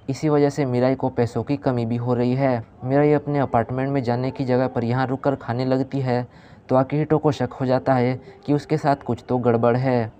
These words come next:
मिराई के मुंह से गलती से निकल जाता है कि उसके नए अपार्टमेंट में अनफॉर्चुनेटली एक योमू रहता है। अब आकिहिटो को बात समझ आती है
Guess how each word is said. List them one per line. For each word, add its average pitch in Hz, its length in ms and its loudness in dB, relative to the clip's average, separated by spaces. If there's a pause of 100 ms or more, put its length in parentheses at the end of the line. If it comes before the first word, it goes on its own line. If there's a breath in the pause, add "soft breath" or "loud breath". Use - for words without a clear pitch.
(160)
मिराई 131 260 0
के 151 160 0
मुंह 143 160 0
से 143 180 0
गलती 120 300 0
से 139 140 -2
निकल 123 320 0
जाता 131 240 0
है 127 120 0
कि 131 140 -4
उसके 131 240 0
नए 117 260 0
अपार्टमेंट 135 640 0
में 123 220 -2 (380 loud breath)
अनफॉर्चुनेटली 139 920 0
एक 127 160 -2
योमू 120 360 0
रहता 123 380 0
है। 127 320 0 (200)
अब 147 120 4
आकिहिटो 147 440 0
को 143 140 0
बात 131 200 2
समझ 123 300 -2
आती 127 280 -2
है 123 280 -2